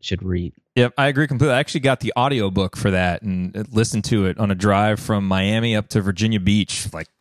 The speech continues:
Speaker 2: I don't know, ten years ago. And it was, it's great. You know, the headline of that book, it's so benefit driven, and it almost sounds like it's kind of selfish, you know, how to,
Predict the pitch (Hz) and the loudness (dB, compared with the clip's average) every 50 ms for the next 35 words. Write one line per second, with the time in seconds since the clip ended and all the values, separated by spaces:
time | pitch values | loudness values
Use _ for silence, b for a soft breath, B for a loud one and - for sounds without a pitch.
0 | - 95 92 95 92 90 90 85 - - - 120 110 101 98 104 104 92 92 85 | -6 -4 -2 0 0 -2 -2 -2 -2 0 0 2 2 4 2 2 2 2 2 0
1 | 90 80 85 - - - 101 104 95 104 98 95 92 - - B B B B B | 0 -2 -2 -2 0 0 2 2 4 4 2 2 2 0 -4 B B B B B
2 | B B B B 147 - - 117 135 151 156 143 135 135 131 123 110 127 196 202 | B B B B 0 0 2 2 2 2 2 2 2 0 0 2 2 2 2 2
3 | 180 165 151 135 120 113 120 101 - 110 135 131 - - 107 - - - - 143 | 2 0 0 0 2 2 0 0 2 2 0 0 2 0 -4 -4 -2 0 2 2
4 | 139 123 101 - 117 120 123 110 - - 113 - 107 92 92 101 113 120 104 101 | 2 0 0 0 0 2 2 0 0 -2 -4 -4 -4 -2 2 2 4 4 4 2
5 | 87 82 87 B B B B B - 117 117 123 131 135 127 117 - - 123 123 | 0 0 -6 B B B B B 2 4 4 4 2 2 0 -2 0 0 0 2
6 | 131 120 113 107 98 - 101 - - - - 110 101 87 - - - - 110 123 | 2 2 2 2 2 0 -4 -2 0 0 2 2 2 0 -2 0 2 2 4 4
7 | 135 - 165 175 170 - - 127 120 117 107 117 120 107 104 101 | 2 2 0 0 0 -2 -2 0 0 0 2 2 2 0 0 -2